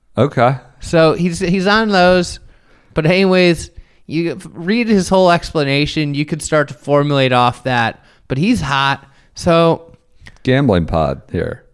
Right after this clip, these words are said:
Speaker 1: Who do you like?
Speaker 2: Listen, a lot of money's up for grabs.
Speaker 1: Twenty million.
Speaker 2: I'm gonna take Cantlay.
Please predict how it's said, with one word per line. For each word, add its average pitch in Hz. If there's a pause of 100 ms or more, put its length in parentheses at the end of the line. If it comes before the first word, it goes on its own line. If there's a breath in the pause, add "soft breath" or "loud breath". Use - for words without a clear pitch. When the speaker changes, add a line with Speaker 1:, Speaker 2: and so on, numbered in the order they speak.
(500)
Speaker 1:
Who 117
do 139
you 131
like? -
Speaker 2:
Listen, 160
a 131
lot 139
of 175
money's 147
up 113
for -
grabs. 98
Speaker 1:
Twenty 95
million. 98 (400 soft breath)
Speaker 2:
I'm 151
gonna 196
take 180
Cantlay. 120